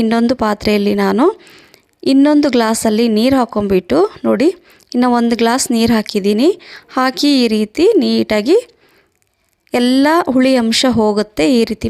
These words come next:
ಮಾಡ್ಕೊಳ್ಳೋದ್ರಿಂದ. ಈಗ ಈ ರೀತಿಯಾಗಿ ರೋಲ್ ಮಾಡ್ಕೊಳ್ಳಿ, ಈ ರೀತಿಯಾಗಿ ಚೆನ್ನಾಗಿ ಹಿಂಡ್ಕೋಬೇಕು. ನೀರಿನ ಅಂಶ ಎಲ್ಲ ಏನು ಇರಬಾರ್ದು, ಹಾಗಾಗಿ ಆವಾಗ ನಮಗೆ ಉಂಡೆ ಕಟ್ಟಲಿಕ್ಕೆ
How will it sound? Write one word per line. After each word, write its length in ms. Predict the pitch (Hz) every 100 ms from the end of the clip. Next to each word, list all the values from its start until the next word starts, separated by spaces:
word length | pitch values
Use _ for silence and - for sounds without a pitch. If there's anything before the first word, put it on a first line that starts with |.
| 214
ಮಾಡ್ಕೊಳ್ಳೋದ್ರಿಂದ. 720 | 202 202 220 214 202 196 196 269 403 - - - - 269
ಈಗ 140 | 277 233 233 294 - _ _ _ _ - 269
ಈ 20 | 294 254
ರೀತಿಯಾಗಿ 540 | 233 226 226 226 285 339 - _ -
ರೋಲ್ 200 | 247 277 269
ಮಾಡ್ಕೊಳ್ಳಿ, 400 | 226 214 220 214 214
ಈ 20 | 208
ರೀತಿಯಾಗಿ 380 | 208 220 214 269 -
ಚೆನ್ನಾಗಿ 460 | 226 240 254 254 277
ಹಿಂಡ್ಕೋಬೇಕು. 760 | 233 220 - 214 208 196 - 320 381 - - - - 262
ನೀರಿನ 340 | 302 311 294 240
ಅಂಶ 180 | 233 262 247
ಎಲ್ಲ 120 | 214 262 220
ಏನು 160 | 226 226 208
ಇರಬಾರ್ದು, 500 | 196 214 208 196 262 254
ಹಾಗಾಗಿ 560 | 214 202 208 190 220 339 415 _ - - - -
ಆವಾಗ 220 | 240 269 269 254
ನಮಗೆ 320 | 220 214 277 427 - _ _ - - 247
ಉಂಡೆ 220 | 277 320 311
ಕಟ್ಟಲಿಕ್ಕೆ 440 | 262 247 240 240